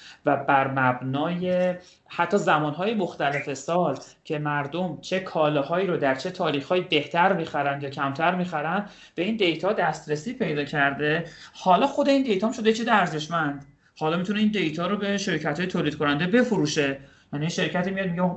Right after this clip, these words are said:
«می‌خوام یه چیزی تولید کنم.» میگه: «خب من می‌تونم به تو توصیه کنم فلان چیز رو توزیع، در واقع تولید کنی و اگه در این فصول بتونی تولیدات رو زیادتر بکنی،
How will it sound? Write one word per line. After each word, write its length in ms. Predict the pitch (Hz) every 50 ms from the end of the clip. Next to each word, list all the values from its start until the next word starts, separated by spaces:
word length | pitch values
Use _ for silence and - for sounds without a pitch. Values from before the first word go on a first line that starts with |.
| -
«می‌خوام 240 | - - - 175 180
یه 60 | 190
چیزی 240 | 190 - 214 190 208
تولید 360 | - 214 190 165 170 202 190
کنم.» 480 | - 214 180 165 160 160 160 156 156 - - - - _
میگه: 200 | 160 160 175 185
«خب 120 | 185 196
من 160 | 180 185 185 190
می‌تونم 240 | 185 - 202 196
به 60 | 185 180
تو 100 | 190 196
توصیه 440 | - 202 185 160 - - 175 180
کنم 240 | 180 - 196 190 190
فلان 300 | 190 - 175 160 151 147
چیز 260 | 147 - 190 190 185
رو 60 | 202 -
توزیع، 420 | 190 - 170 160 147 143 165 170 - - - -
در 120 | 156 147 139
واقع 120 | 139 160
تولید 380 | 175 - 180 147 151 180 185 185
کنی 420 | - 196 202 202 202 202 202 - - - - - _
و 60 | - -
اگه 160 | - 175 180 202
در 200 | 190 180 165 165
این 160 | 185 220 226
فصول 380 | - - 190 165 - 170 160
بتونی 300 | 151 160 156 156 165 156
تولیدات 360 | 156 156 165 156 151 156 151 165
رو 160 | 156 156 -
زیادتر 560 | 139 143 143 160 156 143 156 165 156 156 156
بکنی، 300 | 151 151 156 170 190